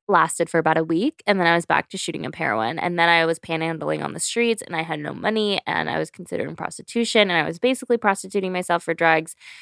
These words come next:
And it just got really bad really fast. And then I was arrested again December first,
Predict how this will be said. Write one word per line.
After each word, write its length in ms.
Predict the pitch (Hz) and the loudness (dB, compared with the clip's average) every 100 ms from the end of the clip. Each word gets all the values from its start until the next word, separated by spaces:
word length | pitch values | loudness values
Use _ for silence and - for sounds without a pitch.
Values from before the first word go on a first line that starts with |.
| - - | -8 2
And 100 | 196 | 4
it 80 | 190 | 6
just 200 | 240 269 | 4 6
got 200 | 240 180 | 6 6
really 260 | 185 185 | 4 6
bad 260 | 180 165 160 | 6 4 6
really 240 | 160 156 | 4 4
fast. 400 | - 175 165 - - | 6 8 8 4 -2
And 120 | 180 | 0
then 100 | 165 | 4
I 60 | |
was 140 | 160 160 | 4 4
arrested 520 | 170 185 - 196 185 - | 4 4 4 6 6 2
again 540 | 185 170 185 175 170 | -4 2 6 6 4
December 560 | 175 175 180 170 170 165 | 0 0 0 2 4 2
first, 1120 | - - - 180 165 160 170 196 - - - | -2 -16 -2 4 6 6 4 0 -8 -12 -16